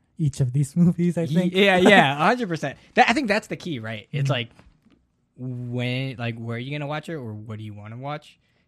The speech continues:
Speaker 2: I think for most people, Word of Victory and Teguki are
Speaker 1: Is,
Speaker 2: the
Speaker 1: yeah.
Speaker 2: two.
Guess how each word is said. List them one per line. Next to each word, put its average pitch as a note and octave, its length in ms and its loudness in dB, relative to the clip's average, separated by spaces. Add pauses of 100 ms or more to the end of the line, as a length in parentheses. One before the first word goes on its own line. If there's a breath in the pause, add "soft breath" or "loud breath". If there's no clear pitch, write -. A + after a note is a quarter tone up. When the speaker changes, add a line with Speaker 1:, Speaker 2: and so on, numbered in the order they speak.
(100)
Speaker 2:
I - 20 -20
think G3 160 -6
for E3 120 -8
most C#3 300 -4
people, C3+ 380 -8
Word B2 260 -8
of A#2+ 80 -8
Victory A#2+ 460 -12
and C3 180 -14
Teguki B2 600 -14 (340)
are E3 80 -6
Speaker 1:
Is, D3 180 -2
Speaker 2:
the D3+ 60 0
Speaker 1:
yeah. C3 120 0
Speaker 2:
two. C3+ 180 -12